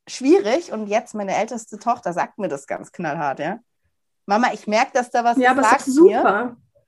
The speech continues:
Speaker 1: Ja, ja, total. Wir
Speaker 2: Ja.
Speaker 1: reden sehr offen über unsere Gefühle. Ähm, <clears throat> für manche ungewohnt. <laughs> Aber ich,
Speaker 2: <laughs>
Speaker 1: ja, ich finde halt, wir Mamas und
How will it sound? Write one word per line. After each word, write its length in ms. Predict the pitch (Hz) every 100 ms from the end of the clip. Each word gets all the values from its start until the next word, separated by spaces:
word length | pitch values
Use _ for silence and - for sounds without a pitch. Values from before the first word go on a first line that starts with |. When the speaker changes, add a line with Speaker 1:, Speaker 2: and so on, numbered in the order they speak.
| -
Speaker 1:
Ja, 100 | 214
ja, 180 | 220 247
total. 600 | 214 196 208 226 220 208
Wir 100 | 285
Speaker 2:
Ja. 80 |
Speaker 1:
reden 240 | 302 233 117 -
sehr 300 | - - 220
offen 580 | - 254 240 226 214 - _ _
über 220 | 202 208
unsere 320 | 175 185 190
Gefühle. 580 | 185 190 208 202 226 302 _ _ _ _ _ _ _ _ _ _ _ - -
Ähm, 640 | 196 185 185 180 185 180 - _
<clears throat> 160 | _ -
für 640 | 277 254 208 - _ 202
manche 360 | 185 202 226 196
ungewohnt. 600 | 247 269 226 240 285 392
<laughs> 1200 | 359 - - - 359 403 _ - - _ _ _
Aber 220 | 185 180
ich, 120 | - -
Speaker 2:
<laughs> 560 | 320 277 269 277 285
Speaker 1:
ja, 340 | 240 226 247 -
ich 200 | - -
finde 300 | 220 214 214
halt, 200 | 208 208
wir 120 | 214
Mamas 460 | 202 196 214 226 226
und 260 | 190 196